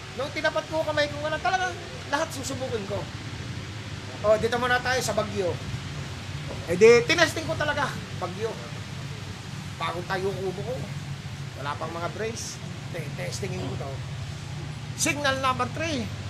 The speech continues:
Ina-announce na, may ano ko to, T V. Ang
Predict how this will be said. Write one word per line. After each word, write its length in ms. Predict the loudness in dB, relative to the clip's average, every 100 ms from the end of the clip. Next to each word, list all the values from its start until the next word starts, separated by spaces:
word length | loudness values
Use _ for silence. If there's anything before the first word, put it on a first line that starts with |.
| -6 -6 -6
Ina-announce 440 | -6 -4 -2 -2 -2
na, 200 | -2 -2
may 120 | -2
ano 160 | -2 -2
ko 40 | 0
to, 120 | 0 0 -2
T 20 | -2
V. 100 | -2 -2 -2 -2 -4 -4 -4 -2 -2 -4 -4 -4 -4 -4 -2 -2 -2
Ang 80 | 0